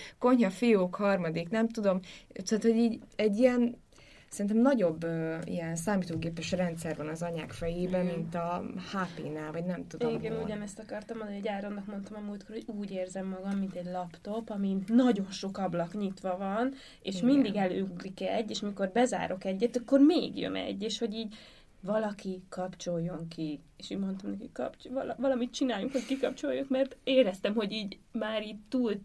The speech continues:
Speaker 2: tehát hogy nem képes az agyam ellátni azt, ami benne
Speaker 1: Igen.
Speaker 2: van. És hogy így túl fog hevülni a processzor, vagy mi az Istennek hívják ezt, az
Speaker 1: És
Speaker 2: alaplap.
Speaker 1: szerintem ez az egyik oka annak, hogy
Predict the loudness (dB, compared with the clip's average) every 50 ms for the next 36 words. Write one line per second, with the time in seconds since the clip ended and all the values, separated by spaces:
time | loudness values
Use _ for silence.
0 | -6 -6 -4 -2 -2 -4 -4 -6 -8 -2 2 4 6 6 6 4 2 0 0 0
1 | 0 -2 -2 -4 -4 -2 -2 0 0 0 0 0 0 -2 -4 -2 -4 -4 -4 -4
2 | -4 -4 -4 -4 -4 -4 -6 -8 -10 -8 -8 -6 -6 -6 -6 -4 -4 -4 -4 -4
3 | -2 0 0 0 0 -2 -4 -6 -6 -4 -4 -4 -4 -4 -2 -2 -2 -2 -2 2
4 | 2 2 4 4 2 0 0 0 -2 -4 -2 -2 -4 -6 -6 -6 -8 -6 -6 -6
5 | -6 -6 -6 -8 -6 -6 -6 -4 -4 -4 -4 -4 -6 -6 -6 -10 -14 -12 -12 -12
6 | -14 -12 -10 -8 -6 -4 -4 -4 -6 -6 -8 -6 -4 -4 -2 -4 -4 -4 -6 -8
7 | -6 -6 -6 -8 -8 -6 -2 0 2 2 2 0 0 0 2 2 2 0 -2 -14
8 | -20 -12 0 4 6 6 6 6 6 6 6 6 6 6 6 6 6 6 6 4
9 | 4 4 4 6 6 6 6 6 6 6 6 4 4 4 2 0 0